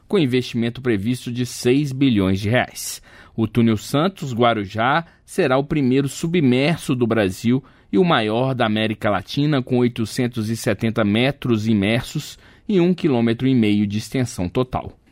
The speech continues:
A concessionária vencedora terá um prazo de trinta anos, abrangendo a construção, operação e manutenção do sistema.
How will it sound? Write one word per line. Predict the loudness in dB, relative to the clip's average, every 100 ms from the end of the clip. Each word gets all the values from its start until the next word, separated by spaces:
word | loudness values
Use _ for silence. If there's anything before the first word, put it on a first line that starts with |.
| _ _ _ _ -4
A |
concessionária | -4 -2 -2 -2 0 0 2 0
vencedora | -2 -4 -4 -2 0 0
terá | 0 0
um | 0
prazo | 0 0 0 -2
de | -6
trinta | -4 -2 -2 0 0
anos, | 2 0 -2 -6 -18 -16
abrangendo | -6 -2 0 0 0 0
a |
construção, | -2 -4 -6 -2 -4 -2 -2 0
operação | 0 0 0 0 0 -4 -2
e | -2
manutenção | 0 -2 -2 -2 -2 -2 -2
do | -2
sistema. | -6 -10 -6 -2 0 -2